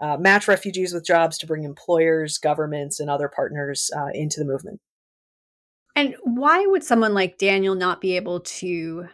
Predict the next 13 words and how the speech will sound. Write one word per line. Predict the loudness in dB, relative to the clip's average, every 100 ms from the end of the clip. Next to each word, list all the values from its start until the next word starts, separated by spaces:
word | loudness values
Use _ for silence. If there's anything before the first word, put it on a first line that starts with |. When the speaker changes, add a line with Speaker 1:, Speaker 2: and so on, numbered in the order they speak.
| _
Speaker 2:
travel | -6 0 0 0
on | -4
a | -6
regular | -10 -10 -10 -10 -10 -12
immigration | -14 -16 -14 -14 -14 -16 -16 -16 -20 _ _
program? | -6 -6 -10 -6
Why | 0 2
wasn't | 2 -2 -4
he | -4 -4
able | -4 -6 -8 -10
to | -6 -6 -6
apply | -6 -4 -2 -4 -6
just, | -8 -8 -10